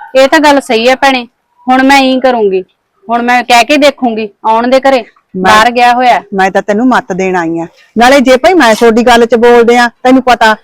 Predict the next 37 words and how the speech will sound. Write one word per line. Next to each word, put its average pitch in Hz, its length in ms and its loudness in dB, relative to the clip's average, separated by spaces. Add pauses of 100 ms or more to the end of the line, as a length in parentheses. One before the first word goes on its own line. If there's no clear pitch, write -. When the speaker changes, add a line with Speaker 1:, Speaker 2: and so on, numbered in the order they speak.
(240)
Speaker 2:
ਉੱਥੇ 285 180 0
ਮੇਰਾ 254 220 2
ਬਥੇਰਾ 262 440 2
ਹਜ਼ਾਲ 226 280 4
ਆਇਆ, 220 300 2 (320)
ਜੇ 220 120 0
ਇੱਧਰ 277 460 2
ਆਉਣੀ 339 300 2
ਆ, 320 160 0 (220)
ਤਾਂ 311 80 -6
ਇੱਧਰ 330 320 0
ਕਿੱਕਰ 240 320 0
ਸਾ 277 120 2
ਮੇਰਾ 240 200 4 (100)
ਹਜ਼ਾਲ 196 300 0
ਆਉਂਦਾ। 226 320 0
Speaker 1:
ਨਾਲੇ 285 200 2
ਤੂੰ 294 240 0
ਤਾਂ 277 100 0
ਭੈਣੇ 311 220 2
ਚੰਗੀ 269 340 0
ਗੱਲ 262 180 2
ਹੀ 277 60 2
ਕਹਿਨੀ 254 320 0
ਆ, 262 260 -2
ਤੂੰ 269 100 -2
ਕਿਹੜਾ 285 160 0
ਕਿਸੇ 277 200 -10
ਦਾ 254 100 0
ਮਾੜਾ 214 260 0
Speaker 2:
ਫੇਰ 233 100 2
Speaker 1:
ਕਰਦੀ 220 140 2
Speaker 2:
ਗੱਲ 208 180 2
Speaker 1:
ਆ? - 20 0
Speaker 2:
ਤਾਂ 208 140 -2
ਉਹੀ 214 320 0
ਹੈ 220 180 2